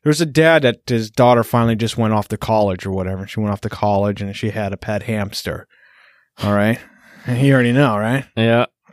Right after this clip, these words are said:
Speaker 1: You know,
Speaker 2: I
Speaker 1: so
Speaker 2: don't know the story, but you, you mentioned you're gonna say it.
Speaker 1: Yeah, so she goes off to college and he's cleaning the cage and everything else, and all of a sudden the hamster's gone, and the dad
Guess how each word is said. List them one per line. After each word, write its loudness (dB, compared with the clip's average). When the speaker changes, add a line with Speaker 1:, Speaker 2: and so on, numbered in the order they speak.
Speaker 1:
You -14
know, -8
Speaker 2:
I 0
Speaker 1:
so 4
Speaker 2:
don't 2
know 6
the 2
story, -2
but -4
you, -4
you -6
mentioned -4
you're -2
gonna -6
say -12
it. -18
Speaker 1:
Yeah, 0
so 4
she 2
goes 2
off 4
to -6
college 0
and 0
he's -2
cleaning 2
the 0
cage 2
and 0
everything 0
else, 2
and -4
all 2
of 0
a -10
sudden 2
the 2
hamster's -4
gone, 0
and -4
the -2
dad 2